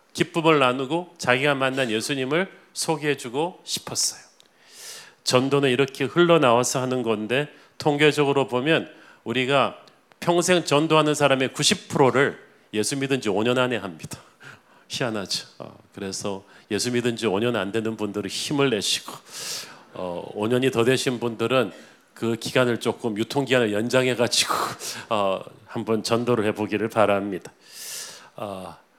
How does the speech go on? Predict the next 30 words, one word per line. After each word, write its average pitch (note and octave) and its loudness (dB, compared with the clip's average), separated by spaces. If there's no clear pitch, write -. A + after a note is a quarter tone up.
지난주에 A#2+ 0
제 - -4
피티 D3+ -4
선생님을 A#2+ 2
전도했는데, A2 0
아, F#2 0
거의 A2+ 0
한 A#2 2
오십 A#2 2
프로 D3 4
온 B2+ 2
것 C#3 -2
같아요. G2+ 0
그래서, A2 -2
아, G2+ -4
그래서 G2 -4
뭐, G2 -6
왜냐면 C3+ 2
우리 B2 -2
그 B2 -4
아파트에 C3+ -2
우리 A2 -2
교인이 B2+ 0
있었나 C#3 0
봐요. F#2+ -6
그래서 G2+ -10
멀리서 A2 0
목사님이라고 B2 2
가르쳐 G#2+ 0
줬대요. G#2+ 0